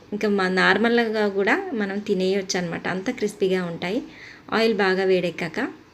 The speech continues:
ఇలా అప్పడాలని వేసేసి ఫ్రై చేసుకున్నారనుకోండి, పువ్వుల్లాగా చాలా అంటే చాలా బాగుంటాయి. మా పిల్లలకి బాగా ఇష్టం అనమాట. సాంబార్ కానీ, పప్పు కానీ చేసినప్పుడు ఇట్టే తినేస్తూ ఉంటారు.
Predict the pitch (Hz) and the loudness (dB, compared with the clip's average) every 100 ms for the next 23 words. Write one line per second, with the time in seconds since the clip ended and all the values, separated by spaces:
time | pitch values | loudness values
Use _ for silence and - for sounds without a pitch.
0 | - 190 190 - 190 185 175 170 190 277 | -6 -4 -2 -4 -6 -6 -6 -4 -4 -4
1 | - - - - - - - 185 185 185 | -6 -20 -20 -20 -20 -16 -4 -2 0 -2
2 | 185 254 320 208 185 190 190 190 185 170 | 0 0 2 2 2 0 -4 -4 -4 -4
3 | 165 165 165 165 185 247 - 180 185 208 | -6 -6 -6 -6 -4 -4 -4 0 4 4
4 | 190 180 202 202 170 175 202 185 196 208 | 4 0 -2 -2 -2 2 2 2 0 -2
5 | 196 170 190 214 190 180 175 185 180 277 | -2 0 0 0 -2 -2 -2 -2 0 -2
6 | - - - - 180 175 185 180 180 190 | -4 -14 -16 -6 -6 0 0 2 0 0
7 | 180 170 170 180 165 - 175 170 165 165 | -2 -2 -2 -4 -4 -6 -6 -4 -6 -6
8 | 170 - - - - - 196 190 190 196 | -8 -8 -18 -18 -18 -2 2 4 2 2
9 | 180 180 185 175 185 190 185 185 175 - | 0 -2 -4 -4 -2 -2 -2 -2 -4 -6
10 | 165 185 185 170 196 196 185 170 165 175 | -6 -6 -6 -4 -2 0 0 -2 -6 -6
11 | 170 165 165 165 254 | -6 -6 -6 -4 -4